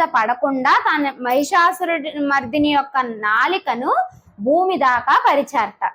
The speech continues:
అలా మహిషాసురుణ్ణి అంతం చేసి మానవులకి దేవతలకి రక్షణ కల్పించారు ఆ అమ్మవారు. అయితే మహిషాసుర మర్దిని అనే పదానికి అర్థం ఏంటంటే మహిషాసురుడిని అంతం చేసిన దేవత అని అర్థం.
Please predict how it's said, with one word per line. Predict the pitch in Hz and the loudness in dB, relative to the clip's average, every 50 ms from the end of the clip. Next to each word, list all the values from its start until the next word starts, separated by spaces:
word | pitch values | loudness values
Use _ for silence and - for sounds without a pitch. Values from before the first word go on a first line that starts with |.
| _ _ _ _ _ _ _ _ _ _ - | _ _ _ _ _ _ _ _ _ _ -2
అలా | 214 233 240 247 277 320 453 539 403 | 0 2 4 4 4 4 4 4 2
మహిషాసురుణ్ణి | 302 269 285 285 285 285 381 339 302 302 302 - 277 233 233 247 269 330 480 508 - - 240 | 2 2 2 0 0 0 2 2 2 2 2 0 0 2 2 2 2 2 0 0 0 -2 -2
అంతం | 240 247 285 294 427 415 392 349 | -2 -2 0 0 2 2 2 2
చేసి | 330 - 302 247 214 220 226 - - 427 494 370 | 0 0 0 0 0 0 -2 -2 -2 -2 0 0
మానవులకి | 277 247 233 226 247 285 330 359 370 370 359 370 359 403 427 427 | 2 2 2 2 0 0 0 0 0 0 0 -2 -2 0 0 0
దేవతలకి | 254 220 247 233 226 233 254 254 254 254 254 240 233 - 508 508 392 285 | 0 0 0 2 2 2 0 0 -2 -2 -4 -4 -2 -2 0 0 0 0
రక్షణ | 285 - - - 403 415 | -2 -2 -6 -6 -4 -4
కల్పించారు | 403 381 320 294 - - 277 277 269 269 - 277 247 226 | -2 -2 -2 -2 -2 -4 -4 -4 -4 -2 -2 0 0 2
ఆ | 226 | 0
అమ్మవారు. | 214 202 208 208 214 220 240 240 220 196 190 - - - - _ _ _ _ _ _ _ _ _ - | 0 -2 -2 -4 -2 0 0 0 0 0 -4 -8 -16 -20 -20 _ _ _ _ _ _ _ _ _ -4
అయితే | 214 214 220 220 - 302 320 392 | -2 -2 -2 0 0 2 2 2
మహిషాసుర | 392 311 240 226 262 262 247 339 392 381 403 - - 440 427 | 2 0 0 0 -2 -2 0 2 2 2 2 2 2 0 0
మర్దిని | 427 403 381 339 320 262 240 349 330 359 370 370 | 2 2 2 0 0 0 -2 -2 -2 -2 0 0
అనే | 370 359 339 339 320 | 0 0 0 0 0
పదానికి | 330 - 269 233 214 262 294 339 381 370 349 | 0 0 0 0 0 0 0 0 0 0 0
అర్థం | 294 262 233 247 311 320 | -2 0 -2 -2 -2 -2
ఏంటంటే | 330 320 311 311 294 311 302 302 302 294 381 494 571 539 392 | -2 -2 -2 -2 -2 -2 -2 0 0 -2 -2 -2 0 0 0
మహిషాసురుడిని | 247 269 285 311 330 330 - 392 392 427 440 427 427 415 381 370 381 359 392 453 523 659 784 719 - - _ _ _ _ - | 0 0 0 -2 -2 0 0 2 2 2 0 0 -2 0 0 0 -2 -2 -2 -2 2 2 2 2 0 -4 _ _ _ _ -2
అంతం | 247 285 320 381 359 453 453 440 427 | -2 -2 -2 0 0 0 0 0 0
చేసిన | - 403 339 320 330 320 339 330 330 | 0 0 2 0 0 0 -2 -2 -2
దేవత | 294 233 254 247 247 254 262 262 262 269 | 0 0 2 2 2 2 0 0 0 0
అని | 277 330 392 392 | 0 2 2 0
అర్థం. | 311 240 208 190 220 - | 0 -2 -4 -8 -12 -14